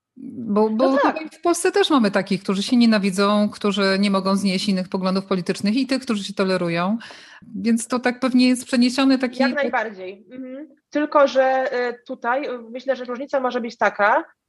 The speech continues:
Speaker 2: że jest wielu, e, przedstawicieli Polonii, któr-, u których na przykład jakieś zgorzknienie takie polityczne czy jakaś złość,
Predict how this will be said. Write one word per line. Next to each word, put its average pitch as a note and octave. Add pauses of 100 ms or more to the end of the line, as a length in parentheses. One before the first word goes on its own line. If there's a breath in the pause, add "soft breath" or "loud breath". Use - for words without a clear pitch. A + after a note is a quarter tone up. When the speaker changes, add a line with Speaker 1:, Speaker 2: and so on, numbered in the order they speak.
Speaker 2:
że G#3+ (180)
jest B3+
wielu, A#3+
e, G#3
przedstawicieli G#3+
Polonii, G#3 (360 soft breath)
któr-, C4+
u A#3+
których C#4
na B3
przykład B3
jakieś A#3
zgorzknienie A3
takie G#3
polityczne G#3
czy B3
jakaś G#3
złość, G3+